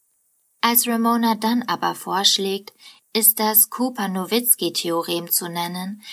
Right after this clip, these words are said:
wird Sheldon wütend, da er den Ruhm auf keinen Fall teilen will und jagt Ramona aus seiner Wohnung. Am Tag darauf wird Sheldon in der Universitätskantine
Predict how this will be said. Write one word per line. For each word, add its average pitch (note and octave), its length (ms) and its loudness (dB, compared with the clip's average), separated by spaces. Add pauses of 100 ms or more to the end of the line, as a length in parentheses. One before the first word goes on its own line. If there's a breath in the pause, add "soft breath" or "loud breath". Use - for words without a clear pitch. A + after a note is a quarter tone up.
(180 loud breath)
wird B3+ 220 0
Sheldon G3+ 500 2
wütend, E3+ 640 -8 (340 loud breath)
da A#3 180 2
er F#3+ 140 -4
den F3+ 200 0
Ruhm G#3+ 360 -2
auf A#3+ 180 -4
keinen A3 460 0
Fall E3 240 -6
teilen F3 640 -4
will F#3 300 -12 (420 loud breath)
und A#3 200 2
jagt C4 300 2
Ramona F3+ 600 -2
aus B3 160 2
seiner B3+ 400 -2
Wohnung. F3 640 -10 (880)
Am B3 180 2
Tag A#3+ 300 0
darauf A3 480 0
wird D#3+ 180 0
Sheldon G3 400 2
in F3+ 140 -6
der F3 160 -4
Universitätskantine F#3+ 1600 -4